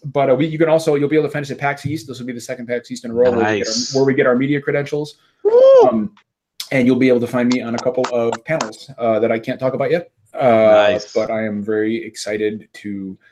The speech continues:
Speaker 1: finally re-, reveal those when, uh, when the time is right.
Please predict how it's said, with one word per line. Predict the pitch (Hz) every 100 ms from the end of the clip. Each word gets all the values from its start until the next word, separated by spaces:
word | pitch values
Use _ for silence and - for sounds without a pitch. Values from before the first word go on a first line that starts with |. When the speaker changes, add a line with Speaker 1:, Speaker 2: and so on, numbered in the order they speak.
| _ _ _ -
Speaker 1:
finally | 127 123
re-, | 117 117 117
reveal | 135 120 127 120
those | 107 101 98 98
when, | 107 101 98
uh, | 92 92 -
when | 117
the | 101
time | 110 101
is | 92
right. | 101 90